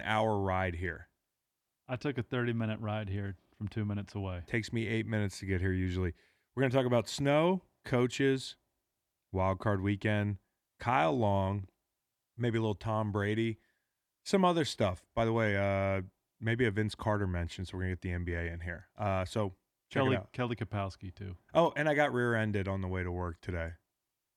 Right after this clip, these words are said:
Speaker 2: Are you okay?
Speaker 1: I'm not sure.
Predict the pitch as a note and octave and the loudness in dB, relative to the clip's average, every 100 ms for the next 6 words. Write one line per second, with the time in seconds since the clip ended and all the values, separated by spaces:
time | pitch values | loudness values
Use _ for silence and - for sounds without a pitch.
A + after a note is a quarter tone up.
0 | _ _ _ _ _ _ _ _ _ _ | _ _ _ _ _ _ _ _ _ _
1 | _ _ _ G2+ G2 G2 F2+ G#2+ B2 D#3+ | _ _ _ -8 -6 -6 -6 -6 -6 -8
2 | _ _ _ _ _ _ _ _ _ _ | _ _ _ _ _ _ _ _ _ _
3 | _ _ _ _ _ _ _ _ - E3 | _ _ _ _ _ _ _ _ -16 -10
4 | - - - - - - A2+ G#2+ | -10 -6 -6 -6 -10 -12 -12 -14